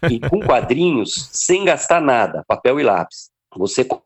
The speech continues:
consegue fazer isso. Nós estamos provando no nosso livro e no caderno de exercícios que vai junto. O que que eu sugeri aos desenhistas? Que peguem esse livro gratuito, tem lá apoio do Ziraldo e do Maurício, gravados. Ali logo que entra no, então você pega isso daí,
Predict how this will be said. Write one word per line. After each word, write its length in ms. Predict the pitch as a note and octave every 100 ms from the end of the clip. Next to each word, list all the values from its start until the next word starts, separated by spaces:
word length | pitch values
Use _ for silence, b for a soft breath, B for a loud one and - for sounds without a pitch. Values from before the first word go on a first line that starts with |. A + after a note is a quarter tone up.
| -
consegue 460 | B2 - A2+ G#2+ -
fazer 300 | C3 D#3 C3
isso. 260 | G2+ G#2+
Nós 140 | A2 A2+
estamos 240 | C#3+ D3
provando 500 | D#3 C#3 G#2+ D3 D3
no 140 | C3 A2+
nosso 300 | A2 - F#2
livro 400 | G2+ D#3 F3 -
e 80 | B2
no 100 | B2+
caderno 400 | A#2 F2+ A#2 B2
de 80 |
exercícios 540 | C3 B2 A#2+ - A2+ -
que 80 | A#2+
vai 220 | C3 B2
junto. 340 | - E2+ - _ _ _ _
O 100 | C#3
que 160 | - F#3+
que 120 | G3+
eu 60 | F3
sugeri 460 | - D#3+ D3 B2+
aos 180 | C#3 B2
desenhistas? 760 | C3+ A#2+ A#2 F#2+ E2+ - E2
Que 140 | - C#3+
peguem 480 | - E3 B2 A2+ C#3
esse 320 | F#3 - A#2
livro 300 | F#2+ F#2+ F#2+
gratuito, 500 | F#2+ G2 F2+ G#2 -
tem 140 | B2
lá 180 | A2 G#2
apoio 380 | F#2+ - G#2 F2+
do 80 | F#2+
Ziraldo 400 | G#2+ G2 A#2+ E3+
e 40 |
do 100 | F3+
Maurício, 560 | G3 G3 G2+ E2 - - -
gravados. 680 | A2+ A#2+ G#2 E2 - - - _ _ _ _ -
Ali 240 | E2+ F2
logo 220 | F#2 A#2
que 160 | - B2
entra 320 | G#2+ A2+ B2
no, 220 | B2 A#2+
então 340 | G2 A#2+ F3 G3
você 240 | C#3+ - -
pega 340 | G#2 G2 G2+
isso 200 | F#2+ -
daí, 380 | C3 A2+ C#3